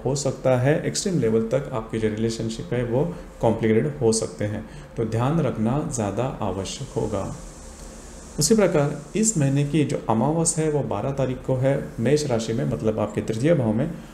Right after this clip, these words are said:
और जो पूर्णिमा है वो सत्ताईस तारीख को है और इसी के दरमियान हनुमान जयंती भी है। अमावस और पूर्णिमा के दरमियान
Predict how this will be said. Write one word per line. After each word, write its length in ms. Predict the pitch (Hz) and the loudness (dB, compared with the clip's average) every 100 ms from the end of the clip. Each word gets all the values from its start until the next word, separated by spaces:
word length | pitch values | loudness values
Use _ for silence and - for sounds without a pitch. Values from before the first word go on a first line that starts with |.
| - - | -2 2
और 120 | 175 | 4
जो 80 | 185 | 4
पूर्णिमा 460 | 170 156 175 175 | 4 4 4 4
है 220 | 170 175 | 4 4
वो 100 | 170 | 4
सत्ताईस 440 | 165 147 - 156 156 | 2 0 2 2 2
तारीख 180 | 127 123 | 0 0
को 180 | 127 | 0
है 280 | 123 139 - | 4 4 2
और 260 | - 117 120 | -2 -4 -4
इसी 180 | 117 151 | -4 -2
के 100 | 143 | 0
दरमियान 340 | 110 113 120 | 2 2 2
हनुमान 360 | 104 104 110 113 | 2 2 2 2
जयंती 340 | 110 107 107 | 2 0 -2
भी 220 | 107 131 143 | 0 0 0
है। 180 | 131 127 - - - - - - - - | -2 -4 -8 -18 -20 -20 -20 -20 -6 2
अमावस 360 | 131 202 220 214 | 4 6 4 4
और 80 | |
पूर्णिमा 380 | - 151 139 139 | 2 2 2 0
के 100 | 131 | 0
दरमियान 440 | 123 117 120 120 | -2 -2 -2 -2